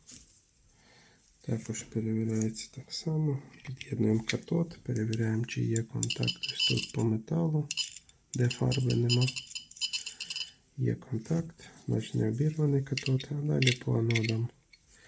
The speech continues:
Під'єднуємо, ставимо джерело, бачимо, не реагує. Жоден анод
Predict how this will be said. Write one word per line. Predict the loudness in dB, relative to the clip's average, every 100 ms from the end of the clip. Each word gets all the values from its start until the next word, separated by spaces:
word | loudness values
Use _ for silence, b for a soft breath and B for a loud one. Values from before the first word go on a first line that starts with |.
| B B B B B B B _ _ -12
Під'єднуємо, | -10 -4 -2 0 0 0 0 B B
ставимо | -8 -4 0 2 2
джерело, | 2 2 4 4 4 2 -2 B B -14 -6
бачимо, | -4 -2 -2 0
не | 2 2
реагує. | 4 2 -2 -6 -6 -6 -10 _ _ _ _ _ -20 -16 -14 -16 _ _ -20 _ -20 -20 -20 -20 _ _ _ _ _ _ _ -20 _ _ -18 -18 B B B B -18 -12 -4
Жоден | 0 2 0 0 -2
анод | -2 -4 -6